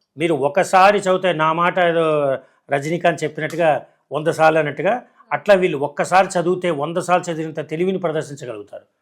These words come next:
అంటే మేధస్సు ఈ సంవత్సరం వాళ్ళకి, ధనుసు రాశి వాడు, మీన రాశి వాళ్ళకి విపరీతంగా పెరుగుతుంది. జ్ఞాపక శక్తి పెరుగుతాయి కాబట్టి కాంపిటీషన్‌కి, ఎగ్జామ్స్‌కి బాగా ప్రిపేర్ కావచ్చు. ప్రమోషన్స్ కావాలంటే వస్తాయి, ట్రాన్స్‌ఫర్స్ కావాలంటే వాళ్ళు కోరుకున్న చోటికి బదిలీ అవుతుంది. ఇప్పుడు ధనం మూలం మిదం జగత్ అన్నట్టుగా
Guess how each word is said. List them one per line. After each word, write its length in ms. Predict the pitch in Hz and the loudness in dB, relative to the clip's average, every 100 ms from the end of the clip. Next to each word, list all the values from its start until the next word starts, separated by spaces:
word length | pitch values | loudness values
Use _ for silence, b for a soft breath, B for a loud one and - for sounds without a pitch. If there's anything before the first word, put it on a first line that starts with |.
| _ | _
అంటే 120 | 127 135 | -8 -6
మేధస్సు 520 | 135 165 196 202 214 | -2 2 4 2 -2
ఈ 120 | 165 | -4
సంవత్సరం 420 | 135 160 156 185 | -6 -10 -6 0
వాళ్ళకి, 500 | 165 156 151 240 269 _ _ _ | 2 0 -4 -10 -12 _ _ _
ధనుసు 300 | 113 160 160 | -4 -4 0
రాశి 220 | 180 156 | 0 0
వాడు, 160 | 156 135 | -2 -4
మీన 220 | 127 165 | -4 -2
రాశి 220 | 175 156 | -2 -2
వాళ్ళకి 440 | 147 147 147 240 247 _ _ 107 | -4 -4 -6 -10 -12 _ _ -10
విపరీతంగా 760 | 123 127 175 208 196 170 165 | -8 2 2 2 0 0 0
పెరుగుతుంది. 800 | 190 165 143 139 120 113 135 - - - _ _ | 0 -2 -4 -8 -12 -10 -10 -10 -16 -20 _ _
జ్ఞాపక 420 | - 135 170 196 | -4 0 0 0
శక్తి 240 | 165 175 156 | -4 -6 -4
పెరుగుతాయి 340 | 156 151 156 | -6 -2 -2
కాబట్టి 180 | 156 202 | -2 -4
కాంపిటీషన్‌కి, 840 | 147 151 160 151 123 143 175 233 - _ _ | -8 -8 -8 -10 -10 -12 -8 -10 -12 _ _
ఎగ్జామ్స్‌కి 440 | 135 135 165 160 156 | -4 0 0 0 2
బాగా 240 | 143 165 | 4 4
ప్రిపేర్ 360 | 185 151 151 143 | 0 0 0 2
కావచ్చు. 400 | 131 117 - - _ _ _ _ _ _ - | 0 -2 -10 -20 _ _ _ _ _ _ 2
ప్రమోషన్స్ 520 | 170 196 196 196 196 | 4 4 4 0 4
కావాలంటే 360 | 180 170 170 165 | 6 6 6 -2
వస్తాయి, 360 | 139 160 131 | -2 -2 -2
ట్రాన్స్‌ఫర్స్ 640 | - 139 156 208 208 190 - | -4 -4 -2 -2 0 -2 2
కావాలంటే 340 | 180 170 190 | 4 4 2
వాళ్ళు 200 | 185 151 | 0 0
కోరుకున్న 460 | 143 160 180 190 180 | 0 0 0 -2 -2
చోటికి 280 | 165 165 | -4 -4
బదిలీ 300 | 165 143 156 | -2 -2 0
అవుతుంది. 380 | 151 139 135 113 | -2 -4 -8 -18
ఇప్పుడు 500 | - _ _ _ 156 | -20 _ _ _ -8
ధనం 280 | 139 139 175 | -4 -2 0
మూలం 200 | 180 170 | 0 0
మిదం 220 | 160 156 | 0 -2
జగత్ 280 | 156 151 151 | -2 -2 -4
అన్నట్టుగా 540 | 139 - 127 143 226 | -6 -10 -8 -6 -6